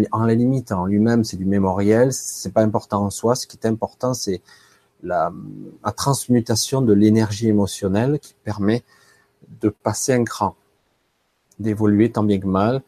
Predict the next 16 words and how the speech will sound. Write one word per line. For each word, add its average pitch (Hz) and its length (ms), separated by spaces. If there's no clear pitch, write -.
et 123 140
d'avoir 117 400
une 110 100
certaine 120 540
conscience, 117 800
une 113 120
ouverture 139 440
de 127 60
conscience. 98 500
Voilà, 82 200
c'est - 160
les 85 80
termes 98 340
que, 82 340
que 90 140
je, 87 360